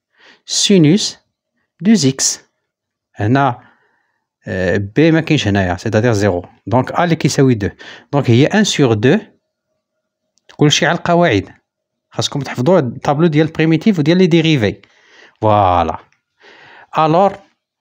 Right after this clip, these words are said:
انتيغراسيون باغ بارتي هكا كنديرو ليها. دونك غتولي دابا إي موان جي إيكالا، اش كنديرو؟ كنديرو هادي فوا هادي، موان هادي في هادي. بحال كيما قلت لكم، واحد لا ليتر صغيرة سو فورم ديال في بحال هكا.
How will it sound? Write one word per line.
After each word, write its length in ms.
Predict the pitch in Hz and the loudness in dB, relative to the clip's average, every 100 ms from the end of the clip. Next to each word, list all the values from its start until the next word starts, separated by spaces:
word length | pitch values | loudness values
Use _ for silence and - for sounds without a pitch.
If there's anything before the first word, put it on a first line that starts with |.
| _ _ _ _ - | _ _ _ _ -6
انتيغراسيون 560 | 156 151 - 131 160 139 | -2 -2 -2 -2 -2 -2
باغ 200 | 139 - | -4 -4
بارتي 380 | 151 127 208 107 | -4 -4 -2 -2
هكا 220 | - 143 | -2 -4
كنديرو 440 | 143 123 120 120 | -2 0 2 2
ليها. 400 | 107 107 139 262 - - - - | 2 2 0 -2 -6 -20 -20 -10
دونك 380 | 117 147 - - | -4 -4 -4 -6
غتولي 320 | 143 147 156 | -4 0 2
دابا 300 | 156 143 147 - | 2 0 -2 0
إي 320 | 151 139 - _ 123 | 0 -2 -4 _ -6
موان 300 | 120 131 120 | 0 2 0
جي 400 | 113 170 240 - - | 0 0 0 -4 -6
إيكالا، 400 | 131 107 95 151 - _ _ - | -2 0 0 0 -4 _ _ -18
اش 100 | - | -4
كنديرو؟ 500 | 147 120 104 - - _ _ _ _ _ _ - | 0 2 0 -2 -6 _ _ _ _ _ _ -4
كنديرو 280 | 139 131 135 | 0 2 2
هادي 260 | 139 226 | 2 2
فوا 220 | 202 135 107 | 0 0 2
هادي، 440 | 110 110 196 190 _ - | 2 0 -2 -6 _ -4
موان 260 | 135 185 160 | 0 2 2
هادي 220 | 170 185 | 2 0
في 180 | 123 104 | 0 0
هادي. 200 | 90 - - - - _ - | -4 -12 -20 -20 -20 _ -6
بحال 120 | 135 | -4
كيما 240 | - 151 143 | 0 0 2
قلت 140 | 151 | 0
لكم، 180 | - 226 - - - - | 0 0 -2 -10 -18 -4
واحد 340 | 135 107 110 | -2 0 -2
لا 160 | 117 139 | 0 2
ليتر 320 | 156 151 151 | 0 0 -2
صغيرة 540 | 143 151 156 202 - _ _ _ - | 0 0 2 2 -2 _ _ _ -16
سو 180 | - 156 | -8 -6
فورم 320 | - 185 185 | -2 0 2
ديال 220 | 147 165 127 | 2 2 0
في 220 | 104 98 | -2 -4
بحال 260 | - 143 | -2 -2
هكا. 380 | 104 - 87 - | -2 -4 -8 -8